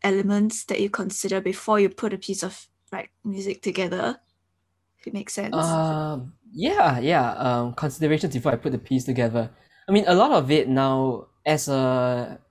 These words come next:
Speaker 2: as a working composer, which, which is very different from when I started out, because when you start, when you start out, you're just writing music. You write whatever you want to write,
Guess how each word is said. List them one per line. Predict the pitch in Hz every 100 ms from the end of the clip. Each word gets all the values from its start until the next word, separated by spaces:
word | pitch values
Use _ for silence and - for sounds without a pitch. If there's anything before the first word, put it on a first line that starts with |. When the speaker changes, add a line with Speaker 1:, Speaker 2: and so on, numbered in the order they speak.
| _ 139
Speaker 2:
as | 147
a | 156
working | 156 175
composer, | 160 123 120 120
which, | 120 131 139
which | 147
is | 151
very | 139 196
different | 147 131 131
from | 127 113
when | 117
I | 117
started | 117 123
out, | 120 113
because | 120 117 - _ _ _ _
when | 127
you | 131
start, | 151 147
when | 143 147
you |
start | 143 165 175
out, | 139
you're | 123
just | 131 131
writing | 120 127 127
music. | 117 117 120
You | 131
write | 127 127
whatever | 120 117
you | 120 113
want | 107 120 117
to | 113
write, | 110 -